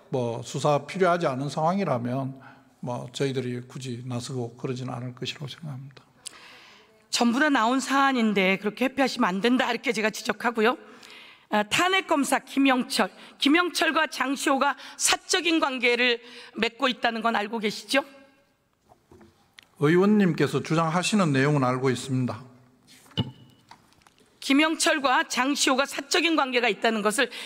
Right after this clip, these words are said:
Speaker 2: 제가 오늘 여러분께 충격적으로 공개하도록 하겠습니다. 화면 띄워봐 주세요. 김영철이라고 하는 검사입니다.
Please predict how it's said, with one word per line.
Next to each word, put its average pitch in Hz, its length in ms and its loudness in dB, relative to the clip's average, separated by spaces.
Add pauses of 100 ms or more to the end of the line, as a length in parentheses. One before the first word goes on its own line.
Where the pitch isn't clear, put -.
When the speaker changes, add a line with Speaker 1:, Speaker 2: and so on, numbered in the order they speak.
Speaker 2:
제가 294 280 2
오늘 247 240 -2
여러분께 226 580 0 (600)
충격적으로 392 720 0
공개하도록 220 600 -2
하겠습니다. 226 520 -4 (260)
화면 311 340 2
띄워봐 269 360 2
주세요. - 340 -8 (760)
김영철이라고 381 720 2
하는 370 160 2
검사입니다. 302 840 2